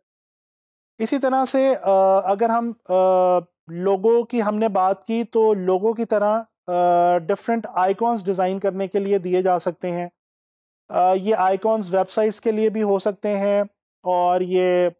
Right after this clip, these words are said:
कुछ वेब, अ, मो-, स्मार्टफोन एप्लीकेशंस के हवाले से भी हो सकते हैं। इसके अलावा वेबसाइट डिजाइन भी एक ऐसी असाइनमेंट है जो कि, अ,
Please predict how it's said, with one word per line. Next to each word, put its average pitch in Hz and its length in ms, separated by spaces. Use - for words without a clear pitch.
कुछ 170 560
वेब, 180 460
अ, 170 420
मो-, 175 280
स्मार्टफोन 190 540
एप्लीकेशंस 190 580
के 220 100
हवाले 196 320
से 208 100
भी 208 100
हो 190 140
सकते 190 280
हैं। 180 220
इसके 220 240
अलावा 247 540
वेबसाइट 233 720
डिजाइन 185 480
भी 208 360
एक 190 180
ऐसी 180 380
असाइनमेंट 185 520
है 202 160
जो 175 220
कि, 196 240
अ, 180 800